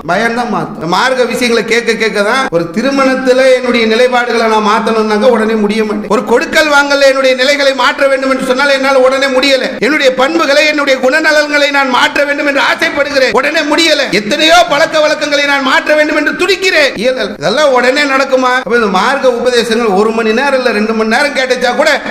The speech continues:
அதற்கு பயன்படுத்தி நாளைக்கு எதை நான் அடைய வேண்டுமோ அதற்கான ஒரு செயல்பாட்டை இந்த உலகத்துல நான் செய்ய வேண்டும் என்று சொன்னால் அதற்கு அடிப்படையாக நான் மார்க்கத்தை புரியணும்னா நிறைய மார்க்க விஷயங்களை கேட்கணும். இதிலே வானவர்கள் சொல்கிறார்கள், "உன்னிடத்திலே சொர்க்கத்தை ஆசை வைக்கிறார்கள்." சொர்க்கத்தை பார்த்தாங்களா?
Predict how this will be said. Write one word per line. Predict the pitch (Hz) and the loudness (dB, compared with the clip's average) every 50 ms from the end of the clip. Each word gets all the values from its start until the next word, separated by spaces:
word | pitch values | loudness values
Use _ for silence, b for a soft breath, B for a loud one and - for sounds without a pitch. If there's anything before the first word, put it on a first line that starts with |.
| - - - | -10 -6 -2
அதற்கு | 170 190 226 240 220 - 226 190 | -2 0 0 0 -2 -2 -4 -2
பயன்படுத்தி | 214 233 240 302 320 320 311 294 285 285 - 277 269 240 196 | -2 -2 -2 0 -2 0 -2 -2 -2 -2 -2 0 0 0 0
நாளைக்கு | - - - - 170 185 220 233 240 233 226 226 220 202 196 | -2 -6 -6 -4 -2 0 0 0 0 -2 -2 -4 -4 0 2
எதை | 190 214 269 294 302 302 | 2 2 2 0 0 0
நான் | 294 294 277 262 | 0 0 0 0
அடைய | 254 233 247 262 277 277 262 | -2 0 0 0 2 2 2
வேண்டுமோ | 262 254 240 247 240 233 233 226 202 | 2 0 0 0 -2 0 0 -2 0
அதற்கான | - 151 196 226 220 208 214 220 214 202 208 | 0 -2 0 0 -2 0 0 0 2 2 2
ஒரு | 202 196 180 - | 0 0 -2 0
செயல்பாட்டை | - 208 233 277 285 269 262 254 - 247 254 | 0 0 0 0 0 0 -2 0 0 0 0
இந்த | 233 226 | 0 2
உலகத்துல | 202 214 247 240 240 233 247 233 226 | 2 2 2 0 0 -2 -2 -2 0
நான் | 214 208 202 190 | 0 -2 -2 -2
செய்ய | 208 220 208 233 240 | -4 -4 -2 0 0
வேண்டும் | 233 226 214 214 208 202 | 0 0 0 0 0 0
என்று | 196 190 | -2 -4
சொன்னால் | 185 - 196 180 180 202 233 262 262 | -4 -6 -6 -4 -2 -2 -2 -2 -2
அதற்கு | - 185 202 190 185 - 170 | 0 0 0 0 0 0 -2
அடிப்படையாக | 170 185 214 208 220 233 226 226 233 226 226 | 0 0 -2 -2 0 0 0 0 0 0 0
நான் | 226 214 190 | -2 0 0
மார்க்கத்தை | 190 202 220 214 226 214 - 214 | 0 0 0 0 -2 -2 -2 -2
புரியணும்னா | 196 208 214 220 214 214 220 254 | -2 -2 -2 -2 -2 -2 -2 -2
நிறைய | 247 208 180 175 208 233 254 254 | -2 -2 -2 -2 -2 0 0 0
மார்க்க | 247 226 220 220 220 220 | 2 2 0 0 0 -2
விஷயங்களை | 214 208 208 214 208 226 208 208 202 | -4 -4 -6 -6 -4 -4 -4 -4 -6
கேட்கணும். | 196 202 | -8 -6
இதிலே | 190 - 202 | -4 -4 -2
வானவர்கள் | 185 180 185 202 226 233 220 214 202 208 | 0 0 0 0 0 0 0 -2 -2 -2
சொல்கிறார்கள், | 202 196 196 214 196 185 180 175 233 285 320 - | -2 -2 0 0 0 0 0 0 -2 -2 -4 -2
"உன்னிடத்திலே | - 190 220 214 208 214 208 233 247 233 | -2 0 0 0 -2 -2 -2 -2 -2 0
சொர்க்கத்தை | - 202 208 226 254 262 269 - 254 233 | 0 0 -2 0 0 -2 0 0 0 -2
ஆசை | 196 185 196 - 202 | -2 -4 -4 -4 -6
வைக்கிறார்கள்." | 185 175 - 165 156 143 143 143 143 - | -8 -8 -8 -8 -8 -8 -8 -10 -10 -6
சொர்க்கத்தை | - 214 214 240 220 226 208 | -6 -2 -2 -2 -2 -2 -4
பார்த்தாங்களா? | 196 190 190 202 196 185 185 180 180 | -4 -4 -4 -4 -4 -4 -4 -4 -4